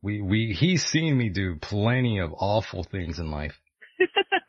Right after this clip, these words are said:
Speaker 1: It's awesome.
Speaker 2: Okay.
Speaker 1: I, I was nervous as shit once I had him on the air here. I was like, "Oh God, he's gonna just bury the fuck out of me on here and just incriminate me."
Speaker 2: <laughs>
Speaker 1: But it, it didn't happen.
Speaker 2: Did he
Speaker 1: So
Speaker 2: do it?
Speaker 1: no, no, he was,
Speaker 2: Okay.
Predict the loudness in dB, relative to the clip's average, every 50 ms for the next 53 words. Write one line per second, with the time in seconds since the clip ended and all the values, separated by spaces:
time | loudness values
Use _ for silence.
0 | -2 -4 -2 -2 0 0 2 4 4 4 4 2 0 -2 -4 -6 -8 -2 -2 0
1 | 2 2 2 2 2 2 0 0 2 4 2 4 2 2 2 2 2 2 2 -2
2 | -2 -2 -2 0 0 0 2 2 2 2 2 2 2 0 2 0 0 0 2 2
3 | 2 2 2 2 2 2 2 2 2 2 0 0 0 0 0 0 0 -2 -2 -6
4 | -8 -8 -6 -4 -4 -4 -4 -6 -8 -6 -2 0 0 2 2 0 -2 -2 -4 -6
5 | -4 -4 -4 -4 -4 -4 -4 -6 -8 -8 -10 _ _ _ _ _ -20 -20 -20 _
6 | _ _ _ _ -8 -6 -4 0 2 4 4 4 4 2 0 0 -4 -8 -6 -4
7 | -2 -2 0 0 0 0 0 0 -2 -2 -2 -2 -2 -2 -2 -2 -2 -2 -2 -2
8 | -2 -2 -2 -4 -6 -6 -8 -8 -10 -10 -4 -4 -2 0 2 4 4 4 4 4
9 | 4 4 2 2 2 0 -2 -2 -2 -4 -4 -4 -6 _ _ _ -6 -2 2 4
10 | 4 4 2 0 -2 -2 0 0 0 2 2 2 0 0 0 0 2 4 4 4
11 | 4 2 2 2 2 0 _ _ 0 2 4 4 4 2 2 2 2 4 4 4
12 | 4 4 4 2 2 4 4 2 2 2 0 -4 -8